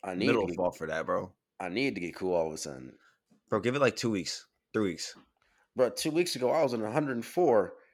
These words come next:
Speaker 2: at, like, three, at three o'clock at practice. Got me fucked up.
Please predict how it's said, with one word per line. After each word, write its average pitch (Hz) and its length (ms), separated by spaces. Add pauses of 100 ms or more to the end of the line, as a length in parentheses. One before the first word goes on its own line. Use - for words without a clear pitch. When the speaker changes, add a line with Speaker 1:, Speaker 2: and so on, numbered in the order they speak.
Speaker 2:
at, 113 200
like, - 140 (120)
three, 143 380 (800)
at 123 140 (240)
three 151 220
o'clock 135 400 (600)
at 143 160
practice. 160 540 (640)
Got 120 140
me 165 80
fucked 147 400
up. - 280